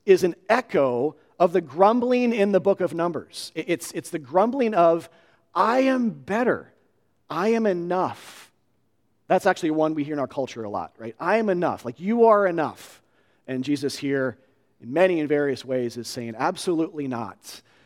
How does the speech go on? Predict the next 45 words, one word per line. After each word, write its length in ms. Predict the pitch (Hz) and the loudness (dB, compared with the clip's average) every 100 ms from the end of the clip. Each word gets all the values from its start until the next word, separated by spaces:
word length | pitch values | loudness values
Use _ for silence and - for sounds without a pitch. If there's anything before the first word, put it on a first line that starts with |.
| _ | _
Uh, 220 | 127 127 120 | -6 -4 -2
but 100 | 143 | -2
it's 100 | 127 | -4
problematic 800 | - 214 214 220 190 185 190 190 | 2 4 6 6 4 4 2 -2
for 140 | 170 | -4
this 180 | 175 175 | -4 -4
culture 540 | - 160 160 - 156 | -2 0 0 -2 -2
just 240 | 147 - - | -2 -6 0
like 160 | 147 | 0
it 80 | 147 | 2
is 180 | 139 135 | -2 -2
for 220 | - 131 | -6 -6
us 160 | 120 - | -6 -6
because 300 | 131 135 120 | -12 -12 -12
it's 120 | - | -14
a, 80 | 110 98 _ _ _ | -18 -18 _ _ _
it's 180 | 156 | -6
a 60 | 151 | -6
burn. 720 | 131 107 151 180 120 76 76 _ _ _ | -8 -6 -4 -2 -6 -12 -20 _ _ _
It's 160 | - - | -14 -12
a, 60 | 117 - | -12 -8
it's 180 | 135 | -8
a 60 | - | -8
strike 800 | - - - 175 208 110 - - _ _ | -12 -12 -14 0 0 0 -6 -20 _ _
at 100 | 127 | -6
our 120 | 143 139 | -6 -4
pride. 420 | - 220 98 - _ _ _ _ _ _ _ _ _ _ | 0 0 0 -8 _ _ _ _ _ _ _ _ _ _
But 180 | - 196 | 4 4
the, 220 | 208 196 202 | 4 -2 0
the 140 | 185 | 0
grumbling 460 | 170 214 269 240 202 | 4 4 6 4 4
is, 200 | 190 180 | 2 2
"I'm 200 | 165 165 | -2 0
wiser, 680 | 185 214 233 233 240 240 | 2 4 2 2 2 4
I'm 200 | 175 165 | 2 -2
not, 280 | 165 160 143 | 0 -2 -2
I'm 140 | 220 320 | -8 -2
not 200 | 247 120 - | -2 -4 -8
that 320 | 165 214 233 | -2 0 -2
needy. 520 | 143 165 185 220 233 - _ _ _ _ | -8 -10 -8 -8 -8 -12 _ _ _ _
I'm 160 | - 294 | -6 0
a 60 | 190 | 0
good 280 | 123 190 | 2 -2
person 520 | 185 196 196 - 185 175 | 0 -4 -2 -4 -4 -6
too, 440 | - 226 214 214 | -4 -2 -2 -4